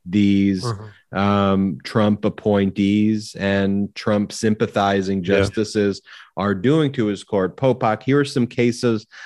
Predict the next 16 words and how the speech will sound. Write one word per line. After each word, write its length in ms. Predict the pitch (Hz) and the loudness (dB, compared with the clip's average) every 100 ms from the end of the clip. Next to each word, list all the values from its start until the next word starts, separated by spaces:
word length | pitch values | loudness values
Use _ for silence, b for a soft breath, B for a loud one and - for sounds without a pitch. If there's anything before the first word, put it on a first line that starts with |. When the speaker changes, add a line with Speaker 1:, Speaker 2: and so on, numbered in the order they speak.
| B | B
Speaker 1:
that 100 | 104 | 2
I'm 300 | 110 123 127 | 4 4 6
looking 320 | 110 - 98 | 4 2 -2
forward 560 | 90 107 98 95 95 87 | -2 0 2 2 0 -4
to, 460 | - 101 95 98 95 | -2 2 2 0 -2
Speaker 2:
Yep. 160 | 131 - | -4 -4
Speaker 1:
um, 180 | 92 101 | -2 2
and 140 | 104 101 | 2 2
some 160 | 104 | 0
topics 560 | 90 107 107 107 87 - | 0 0 0 -2 -4 -6
coming 320 | 107 101 104 | -2 0 0
up 240 | 110 92 | 0 -2
on 240 | 92 95 95 | -4 -2 0
the 220 | 104 101 | 2 2
abortion 640 | 76 87 104 113 - 107 | 0 0 2 2 2 0
rights. 520 | 95 98 104 113 - | 2 2 2 -2 -8